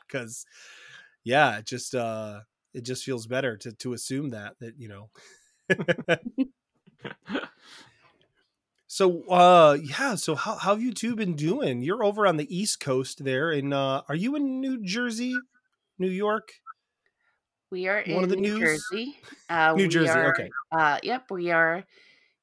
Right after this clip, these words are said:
Speaker 2: in the northwest corner of New Jersey now.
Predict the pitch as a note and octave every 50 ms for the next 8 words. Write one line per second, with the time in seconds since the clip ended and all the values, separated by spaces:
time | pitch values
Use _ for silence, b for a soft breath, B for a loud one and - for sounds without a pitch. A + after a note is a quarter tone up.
0 | _ - D#3+ E3+ E3+ E3+ E3 E3 E3 D#3+ D3+ D3+ C#3+ D3+ D#3+ - - E3+ D#3+ D#3+
1 | F3 G#3+ - - - - - _ - - _ _ - - G3+ G3 F#3 F3 F3 F3+
2 | F#3+ G#3 A3+ - - - F3 E3+ F#3 G3 G3+ F#3+ - F#3+ F3+ F3+ F#3 F3+ G3 G#3
3 | F#3 F3+ D3+ C#3+ C#3 C#3+ D3 F3 A3 A3